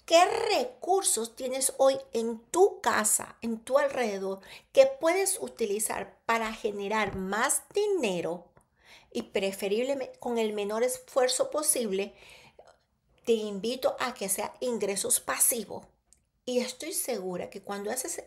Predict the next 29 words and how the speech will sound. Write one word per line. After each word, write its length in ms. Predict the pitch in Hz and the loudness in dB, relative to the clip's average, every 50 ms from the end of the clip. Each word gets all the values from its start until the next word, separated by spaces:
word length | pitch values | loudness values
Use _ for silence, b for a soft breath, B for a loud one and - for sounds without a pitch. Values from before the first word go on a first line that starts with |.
| - _ | -4 _
este 300 | - 302 302 302 - - | -2 -2 -2 -4 -10 -12
inventario, 720 | 294 285 262 226 202 190 196 190 - 160 - - - - B B B B B B B B B - - - - | -12 -6 -4 -4 -4 -4 -6 -6 -6 -6 -6 -8 -10 -16 B B B B B B B B B -20 -16 -2 2
te 140 | 220 202 | 2 2
vas, 340 | 185 180 208 254 330 - - - - _ _ _ - - _ _ _ - | 2 2 -2 -2 -2 -4 -6 -8 -12 _ _ _ -20 -20 _ _ _ -8
primero, 380 | 196 202 185 185 165 - - - _ _ _ - - _ | -4 -4 -2 -2 -4 -6 -10 -14 _ _ _ -20 -10 _
en 160 | - 220 202 | -6 -4 -2
el 80 | 196 175 | -2 -2
inventario 400 | 180 175 175 175 180 185 240 277 | -2 -2 -2 -2 -2 -2 -2 -4
financiero 400 | 302 285 262 262 - 196 208 208 | -4 -8 -10 -10 -8 -8 -8 -6
vas 180 | 208 196 196 | -6 -6 -6
a 40 | - | -6
abrir 200 | 214 208 214 208 | -4 -4 -4 -4
los 240 | 214 240 254 - - | -4 0 2 2 2
ojos 300 | 214 - - - - - | 2 -2 -4 -6 -6 -6
y 60 | - - | -6 -8
te 140 | - 190 | -10 -8
vas 180 | 190 185 208 233 | -8 -6 -6 -4
a 60 | 240 | -4
dar 180 | - 226 - - | -4 -4 -4 -2
cuenta 380 | - 220 190 175 170 - 175 B B B B B B B B _ | -2 -2 -2 -4 -6 -8 -12 B B B B B B B B _
que 120 | - 247 | -4 -2
muchas 400 | 233 254 277 - 285 269 269 - - | -2 0 0 0 -2 -2 -2 -4 -4
veces 360 | 214 214 208 - - - - | -4 -2 -4 -4 -4 -6 -8
gastas 400 | - 226 233 226 - - 247 240 - - - | -6 -6 -6 -6 -6 -6 -8 -8 -10 -12 -8
más 360 | 226 226 220 214 214 - - b b b b b b b b - | -4 -4 -4 -4 -4 -8 -12 b b b b b b b b -8
de 180 | 220 185 196 | -4 -2 0
lo 140 | 190 208 208 | 0 -2 2
que 140 | 214 285 262 | 2 2 2
ganas 420 | 269 254 220 202 190 185 196 190 | 2 2 -2 -2 -4 -8 -10 -10